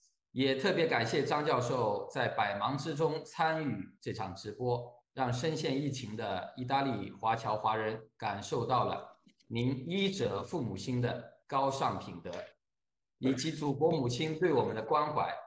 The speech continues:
再次感谢张教授的出席，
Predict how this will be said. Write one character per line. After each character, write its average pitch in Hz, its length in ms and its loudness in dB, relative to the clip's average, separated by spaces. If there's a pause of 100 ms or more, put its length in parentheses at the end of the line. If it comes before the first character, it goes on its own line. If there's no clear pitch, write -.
(120)
再 143 300 2
次 127 380 0
感 101 280 0
谢 113 380 0
张 139 240 0
教 131 180 2
授 117 180 0
的 101 120 -2
出 - 200 -4
席， 123 440 -6